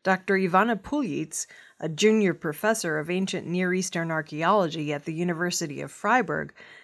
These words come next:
and Doctor Peter Pfalzner from the University of Tübingen, began work in January twenty twenty-two in collaboration with the Directorate of Antiquities and Heritage in Duhok,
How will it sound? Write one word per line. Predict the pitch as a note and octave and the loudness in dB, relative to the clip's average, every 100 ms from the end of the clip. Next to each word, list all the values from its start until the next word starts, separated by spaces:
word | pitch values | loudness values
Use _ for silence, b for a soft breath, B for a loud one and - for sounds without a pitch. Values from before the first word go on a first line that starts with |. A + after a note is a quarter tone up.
| B - | B -2
and | G3 | 4
Doctor | A3 A#3 A3 | 4 4 -2
Peter | G#3 - C#4 D#4 | -4 -6 -2 -2
Pfalzner | D4+ - A#3+ B3+ - D#3+ C#3 - b b | 0 2 2 0 -8 -8 -8 -14 b b
from | F#3 E3+ | -6 -4
the | D#3+ | -2
University | G3+ G#3+ G3+ G3+ E3+ E3+ | 0 0 0 0 0 0
of | - | -2
Tübingen, | D4+ A#3+ F#3 D3+ C#3+ D3+ - | -2 2 2 2 -4 -10 -10
began | D#3 F3+ G#3+ G#3 | -6 0 2 4
work | G3 F#3+ | 4 2
in | F3+ E3 | 0 0
January | G3 G3+ G#3 G3+ F#3+ F#3+ | 2 4 4 2 2 0
twenty | - E3+ E3+ | -4 -4 -4
twenty-two | - D#3 D3+ D3+ B3+ G3+ D3 - B B - | -4 -6 -6 -6 -2 -2 -2 -12 B B -12
in | E3 | -10
collaboration | - F3 E3 E3+ G3 A3+ - D3 D3+ | -2 2 2 2 2 2 0 -4 -6
with | D#3 F3 | -6 -8
the | |
Directorate | D#3 E3+ G3 A3+ C4 B3+ | -4 0 0 -2 -2 0
of | A3+ F#3+ | 0 0
Antiquities | F#3+ F#3 B3+ B3+ B3 A#3+ A3+ | -2 -4 -8 -6 -6 -6 -4
and | F3 E3+ | -6 -6
Heritage | - B3 G#3+ D#3 E3 D3+ - | -4 0 0 0 -4 -4 -6
in | E3+ E3 | -6 -4
Duhok, | D#3+ D#3+ - F3 - - | -4 -4 0 0 0 -10